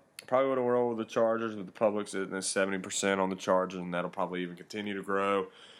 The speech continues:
So Bears plus four Monday night, keep it within the number. Something's off with the Chargers. Uh,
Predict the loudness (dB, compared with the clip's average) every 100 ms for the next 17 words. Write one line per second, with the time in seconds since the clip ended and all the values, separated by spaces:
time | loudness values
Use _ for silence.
0 | -20 -20 _ 0 4 4 4 4 6 4
1 | 4 0 -4 -12 -8 -8 -8 2 4 4
2 | 2 -4 0 2 4 4 0 -6 _ _
3 | 0 2 4 4 4 4 2 0 -6 -4
4 | -2 -2 -2 -4 0 0 2 0 -2 -2
5 | 0 0 2 2 2 -4 -4 0 2 2
6 | 0 -2 -2 -2 0 2 0